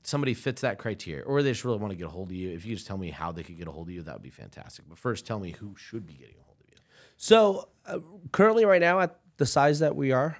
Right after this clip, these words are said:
Speaker 2: um, our, our ideal client is someone that's doing, you know, around two million a year.
Speaker 1: Mm-hmm.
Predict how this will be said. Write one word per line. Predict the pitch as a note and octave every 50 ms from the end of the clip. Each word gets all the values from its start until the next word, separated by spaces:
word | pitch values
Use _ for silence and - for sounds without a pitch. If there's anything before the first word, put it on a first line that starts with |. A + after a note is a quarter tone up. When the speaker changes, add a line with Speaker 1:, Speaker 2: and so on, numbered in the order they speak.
| - -
Speaker 2:
um, | B2+ A#2+ A2 G#2+ F#2+ G2 -
our, | - A2 A#2+ A#2 -
our | - A#2+ B2+ C3+ C3 -
ideal | - C3 B2 A2+ C3 A#2+
client | - - - A2+ A#2+ A#2+ E2+ F2
is | G2+ -
someone | - A#2 A2+ A2+ G#2+
that's | G#2 G#2 G2+ - -
doing, | - - A2+ G#2 G#2 G2+ G2 F#2+ - _ _ _ _ _ _ _ _ _ - - _ _ _ _ _ _ G#3+
you | B2+ A#2
know, | G2 F2+ D#2+ C2+ - - - -
around | D3 A#2 A2 G#2+ A2 G#2 F#2
two | - - D#3
million | C3+ A#2+ A#2 A2 G#2+ G2+
a | F#2+
year. | F#2 F#2 F#2+ A2 A2 - _ _ -
Speaker 1:
Mm-hmm. | A#2+ A#2+ B2 D3+